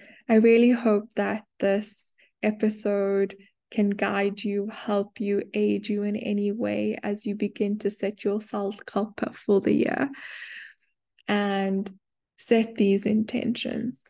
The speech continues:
and to know that it doesn't have to be concrete. You can always come back, you can always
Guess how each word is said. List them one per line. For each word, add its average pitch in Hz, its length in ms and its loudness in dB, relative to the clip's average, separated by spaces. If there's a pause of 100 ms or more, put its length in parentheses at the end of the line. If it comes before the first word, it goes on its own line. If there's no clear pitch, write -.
(140)
and 214 180 8
to 214 120 2
know 202 380 4
that 214 360 0 (200)
it - 80 -20
doesn't 240 260 0
have 247 260 2
to 208 100 2
be 202 160 -2
concrete. 208 640 -2
You 208 60 0
can 208 120 2
always 208 300 2
come 202 240 -2
back, 208 400 -4
you 240 60 -4
can 214 120 0
always 208 300 2